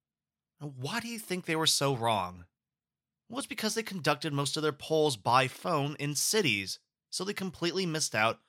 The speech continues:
on the poorer and more rural votes. Regardless, the election of nineteen forty-eight is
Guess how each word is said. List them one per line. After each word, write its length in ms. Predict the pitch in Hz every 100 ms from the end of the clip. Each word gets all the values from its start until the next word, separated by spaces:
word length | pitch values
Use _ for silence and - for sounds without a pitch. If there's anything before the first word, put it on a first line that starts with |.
| _ 139
on 120 | 147
the 80 | 139
poorer 600 | - 175 151 123 127 - _ _
and 120 | 160
more 200 | 156 160
rural 340 | 120 110 110 101
votes. 680 | 92 127 107 - - - - _ _ _ _ _ _ _ -
Regardless, 760 | 127 143 143 139 139 - - - _ _
the 120 | 147
election 360 | 180 196 - 190
of 80 | 156
nineteen 320 | 147 135 147
forty-eight 480 | 147 143 117 107 -
is 140 | 113